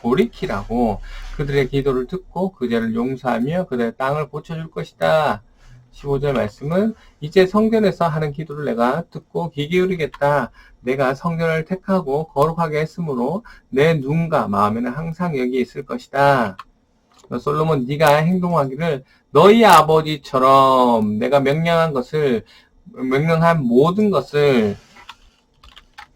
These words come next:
행하고 율례와 법규를 지키면, 십팔 절, 네, 내가 너희 나라를 강하게 해주겠다. 이것은 내가 너희 아버지와, 아버지 다윗과 맺은 언약이다.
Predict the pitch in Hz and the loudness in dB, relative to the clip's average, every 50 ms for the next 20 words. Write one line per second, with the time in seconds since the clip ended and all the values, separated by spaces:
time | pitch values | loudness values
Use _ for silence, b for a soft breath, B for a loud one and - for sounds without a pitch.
0 | _ _ _ _ _ _ - _ b b b b b b b b b b b b | _ _ _ _ _ _ -20 _ b b b b b b b b b b b b
1 | b b b _ _ _ _ _ _ - 135 123 123 123 123 - - 160 180 196 | b b b _ _ _ _ _ _ -4 0 2 2 2 2 0 -2 -2 0 0
2 | 208 160 123 113 120 123 131 135 135 135 127 123 123 120 127 151 - - _ 185 | 0 0 0 2 2 2 2 4 4 6 6 6 6 6 4 0 -4 -4 _ -2
3 | 185 175 175 165 - 202 - - 175 165 175 190 196 180 143 107 95 90 - _ | -2 -2 -2 -4 -6 -10 -8 -6 -6 0 2 4 4 4 2 0 -2 -8 -12 _
4 | _ _ - - - - 127 123 - 131 135 135 156 180 196 240 240 - - b | _ _ -20 -14 -10 -8 -8 -6 -2 0 2 2 4 2 0 -2 -4 -8 -12 b
5 | b b b b b b - 113 110 107 113 131 139 147 139 127 123 131 139 139 | b b b b b b -10 -10 -6 -2 -2 -2 0 2 2 4 4 4 4 4
6 | 139 139 143 139 139 139 139 - - - - 127 123 127 131 127 127 120 117 113 | 4 4 6 6 6 4 4 0 -4 -4 0 2 2 2 2 2 -2 -2 -2 -4
7 | 113 104 - - 123 117 123 123 123 139 131 123 127 135 143 131 127 135 147 135 | -6 -6 -4 -4 -2 -2 -2 -2 -4 -2 -2 0 2 2 4 4 4 4 6 6
8 | 113 110 113 120 147 160 147 147 - 147 151 156 156 139 113 101 b b b b | 6 4 4 2 0 -2 -2 -4 -6 -4 -2 0 0 0 0 -2 b b b b
9 | b 123 127 147 165 151 - - 123 147 175 220 - - 226 196 151 139 123 127 | b -2 0 0 -2 -4 -2 2 2 4 4 2 2 2 2 4 4 2 2 2
10 | 127 123 123 123 135 143 143 135 117 113 110 117 113 104 | -2 -2 0 0 0 0 0 0 -2 -2 -2 -4 -4 -4